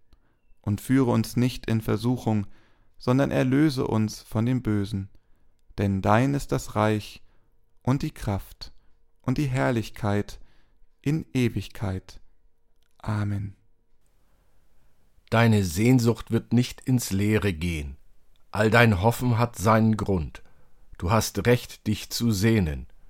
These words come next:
Speaker 2: Du hast Recht zu hoffen. Gott ist mit denen, die sehnen und hoffen.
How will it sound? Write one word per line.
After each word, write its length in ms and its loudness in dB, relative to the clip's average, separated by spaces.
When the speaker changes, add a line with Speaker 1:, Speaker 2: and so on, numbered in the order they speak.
Speaker 2:
Du 140 -6
hast 300 -2
Recht 280 0
zu 400 -4
hoffen. 360 -6
Gott 220 2
ist 240 -2
mit 240 2
denen, 360 4
die 160 0
sehnen 540 2
und 200 -2
hoffen. 320 -6